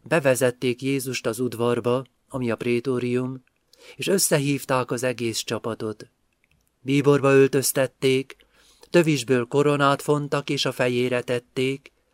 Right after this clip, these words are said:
és így kezdték köszöngetni: „Üdvözlégy, zsidók királya!”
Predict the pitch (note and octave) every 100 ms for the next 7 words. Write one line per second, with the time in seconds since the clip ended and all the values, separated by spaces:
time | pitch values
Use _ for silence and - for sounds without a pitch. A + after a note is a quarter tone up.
0 | _ _ - B2+ F3 E3+ C3+ B2+ C3+ B2
1 | D3 C3+ C3+ C3 B2+ B2 - C3 B2 -
2 | _ _ - A3 D3+ D3 B2 A#2+ B2+ A#2
3 | C#3+ E3 C3+ A#2+ - C3 A#2+ A2+ A2+ A2
4 | G#2